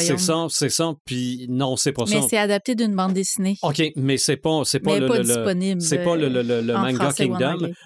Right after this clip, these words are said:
Speaker 1: Bon, moi, je suis rendu au tome dix-sept, je pense qu'il y en a au moins une trentaine de sorties, là. Mais ce n'est que des batailles,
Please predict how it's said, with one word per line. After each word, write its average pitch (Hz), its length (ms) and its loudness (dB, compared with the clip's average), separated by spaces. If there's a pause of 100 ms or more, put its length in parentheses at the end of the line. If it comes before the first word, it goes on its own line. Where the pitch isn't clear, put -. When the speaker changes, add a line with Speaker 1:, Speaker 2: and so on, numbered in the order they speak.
(100)
Speaker 1:
Bon, 127 140 0
moi, 139 100 0
je - 40 -4
suis 147 80 -2
rendu 131 220 0
au 156 80 2
tome 156 240 0
dix-sept, - 420 -2
je - 60 -14
pense 131 180 -2
qu'il 139 80 0
y - 40 0
en - 20 0
a 127 40 2
au 131 60 2
moins 131 120 2
une 120 100 -2
trentaine 123 420 -2
de 113 80 -2
sorties, - 380 -4
là. 139 100 -4 (640)
Mais 160 460 0 (280)
ce - 480 2
n'est 185 460 2 (220)
que 151 100 0
des 127 160 0
batailles, 139 680 -2